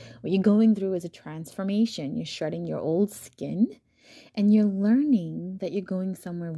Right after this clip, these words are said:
really special, right? It's called the Ascension Passage. Um, you're getting messages,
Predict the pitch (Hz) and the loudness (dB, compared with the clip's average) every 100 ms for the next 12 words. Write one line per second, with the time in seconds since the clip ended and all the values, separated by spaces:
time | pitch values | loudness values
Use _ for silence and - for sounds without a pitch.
0 | 156 165 170 170 170 - 160 156 - - | -6 -4 -2 -2 -4 -6 -6 -6 -10 -6
1 | 151 170 160 160 - 165 156 175 196 - | -2 -2 -2 -6 -6 -4 -2 0 0 4
2 | 233 226 170 156 - 151 - 170 156 - | 4 4 -2 -8 -12 -18 -16 -16 -14 -16
3 | - _ - - - - 185 180 175 175 | -20 _ -20 -20 -14 -2 0 0 -2 -4
4 | 226 _ _ _ - 190 240 262 247 170 | -6 _ _ _ -2 6 8 8 6 2
5 | 160 170 - 175 160 156 147 | -6 -10 -12 -10 -10 -12 -14